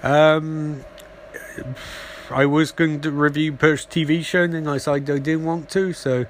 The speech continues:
uh, maybe I'll get back to that. I wasn't particularly impressed with what I watched, and I didn't feel there was much to, um, really talk about, but,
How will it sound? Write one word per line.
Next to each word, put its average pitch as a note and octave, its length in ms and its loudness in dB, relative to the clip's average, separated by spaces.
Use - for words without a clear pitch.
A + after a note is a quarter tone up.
uh, C3 140 2
maybe C#3+ 320 0
I'll C3 100 4
get C#3 240 0
back C3+ 200 -4
to - 120 -4
that. C3+ 200 2
I C3+ 60 -6
wasn't C3 500 -4
particularly C3+ 400 -4
impressed C3 400 -2
with C3 120 -4
what B2+ 80 0
I - 20 0
watched, C#3 440 -2
and A#2+ 140 -4
I A#2+ 60 -4
didn't B2 280 -4
feel A#2 280 -2
there A2+ 140 -2
was A#2 180 -4
much B2 340 -6
to, A#2 180 -2
um, A2 140 -6
really A#2+ 340 0
talk C3+ 340 -4
about, D3+ 380 0
but, A#2+ 220 -6